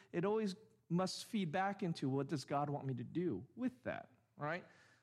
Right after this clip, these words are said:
So, in the same way, God being so far away, so far in front, it's just to say, yes, he is the only priority. He's the only way, uh, to, to conquer,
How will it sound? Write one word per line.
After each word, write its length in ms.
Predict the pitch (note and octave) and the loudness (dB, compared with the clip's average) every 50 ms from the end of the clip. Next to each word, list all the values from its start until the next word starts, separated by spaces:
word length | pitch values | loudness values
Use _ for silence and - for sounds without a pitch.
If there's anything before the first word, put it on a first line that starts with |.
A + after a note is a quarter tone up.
| _ _ _ _ | _ _ _ _
So, 300 | - - - A3+ D#3 C3+ | -10 -4 0 0 2 2
in 100 | D3 F3 | 2 2
the 60 | F#3+ F#3 | 2 0
same 340 | - - C#4 C#4 C4 A#3 | 0 0 0 2 4 4
way, 260 | A#3 B3+ B3 A3 G3+ G#3+ | 4 4 2 2 0 -2
God 380 | G3+ F#3 G3 F#3 G3+ G#3+ G3 | 0 2 4 4 4 4 2
being 140 | A3 G#3+ G3+ | 0 0 0
so 260 | G3+ - A#3 A3+ A#3+ | 0 0 -2 -2 -2
far 300 | A#3 - - A#3 A3 G#3 | -4 -4 -2 0 2 4
away, 420 | G#3 G3 F3+ F#3 F3+ F3+ F#3 F#3 F#3 | 4 4 4 4 2 4 2 2 0
so 220 | - - A3+ A3 | 0 -2 -2 -4
far 240 | A3 - A3+ A3+ G#3+ | -2 -2 -2 0 0
in 40 | G3+ | 0
front, 200 | - - - A#3 | 0 0 -2 -2
it's 100 | G3+ G#3 | 0 0
just 160 | C4 A#3 - | 0 0 0
to 60 | A3+ | -4
say, 160 | - - B3 | -2 -2 0
yes, 280 | G3+ G3+ - - E3 - - - - - - - | 0 2 2 2 2 0 -4 -8 -14 -20 -20 -4
he 300 | - B3+ C4 B3+ A#3 B3 | 0 0 2 2 2 0
is 180 | C4+ A3+ G#3 | 0 2 2
the 160 | F#3+ A3+ A#3+ B3+ | 2 4 4 4
only 260 | C#4+ E4 D#4 C4+ A#3 | 4 4 4 2 0
priority. 580 | - - - F3+ F3 F#3+ F#3+ E3+ F3+ F#3 G3+ | 0 0 0 2 2 2 2 2 2 0 0
He's 120 | A#3+ B3 G#3 | 0 2 2
the 100 | G#3+ G#3+ | 2 2
only 380 | G#3+ A3+ B3+ D4 D#4 C4+ A3+ | 4 2 2 2 2 2 2
way, 380 | F3+ C#3+ C#3+ C#3+ E3 G3+ A3+ A3+ - - - - _ - | 2 2 2 2 2 0 -2 -4 -6 -12 -20 -20 _ -2
uh, 260 | D3+ D#3 D3 C#3+ C#3+ D3+ - | 0 2 2 0 0 -2 -2
to, 200 | - E3+ D3 D#3 | -2 0 0 -2
to 260 | D#3 - F3+ D3 C#3 C3+ | -2 0 0 0 0 0
conquer, 580 | - - G3 G3 G3 - G3+ F3+ F3+ F3+ F3+ | 0 0 0 0 0 0 2 2 2 2 2